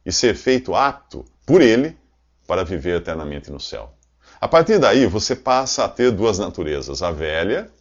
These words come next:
que herdou de Adão e foi condenada na cruz, também chamada de carne,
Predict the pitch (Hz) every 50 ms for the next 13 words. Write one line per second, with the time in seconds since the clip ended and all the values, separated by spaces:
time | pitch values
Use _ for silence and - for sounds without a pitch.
0 | _ _ _ _ 87 85 82 76 85 85 80 80 92 92 85 80 95 117 160 190
1 | _ _ _ _ _ _ _ _ _ _ - 82 - - 92 85 - 101 101 98
2 | 101 90 90 123 180 202 175 123 95 82 - - 120 151 185 - - - - _
3 | _ _ _ _ - 85 82 92 95 87 - - 85 82 85 85 82 80 71 71
4 | - _ - 87 82 87 95 98 117 147 170 170